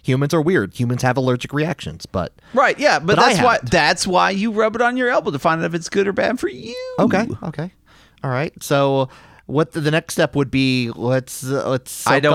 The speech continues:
Speaker 1: up the fe-
Speaker 2: remember. I don't remember. We,
Speaker 1: put
Speaker 2: we
Speaker 1: it
Speaker 2: could make
Speaker 1: into
Speaker 2: it
Speaker 1: a
Speaker 2: up.
Speaker 1: bong or something, like, just
Speaker 2: You gotta
Speaker 1: smoke
Speaker 2: what?
Speaker 1: it up. <laughs>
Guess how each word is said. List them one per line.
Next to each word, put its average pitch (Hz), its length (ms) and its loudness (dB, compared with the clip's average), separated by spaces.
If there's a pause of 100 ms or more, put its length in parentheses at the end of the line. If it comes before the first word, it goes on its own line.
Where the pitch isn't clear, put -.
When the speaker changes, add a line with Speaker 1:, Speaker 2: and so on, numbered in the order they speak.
(100)
Speaker 1:
up 120 60 0
the 117 60 0
fe- 117 60 2
Speaker 2:
remember. 92 420 0
I 110 100 2
don't 123 280 2
remember. 101 420 -2
We, 123 160 0
Speaker 1:
put 127 180 2
Speaker 2:
we 135 60 2
Speaker 1:
it 135 40 4
Speaker 2:
could 131 100 2
make 143 120 2
Speaker 1:
into 123 100 4
Speaker 2:
it 120 60 4
Speaker 1:
a 123 60 6
Speaker 2:
up. 123 240 6
Speaker 1:
bong 147 400 -2 (120)
or 143 80 -6
something, 160 420 -6
like, 117 240 -4
just 120 140 -6
Speaker 2:
You 120 80 4
gotta 123 180 6
Speaker 1:
smoke 92 140 0
Speaker 2:
what? 127 160 6
Speaker 1:
it - 40 2
up. 131 300 -2
<laughs> - 40 -20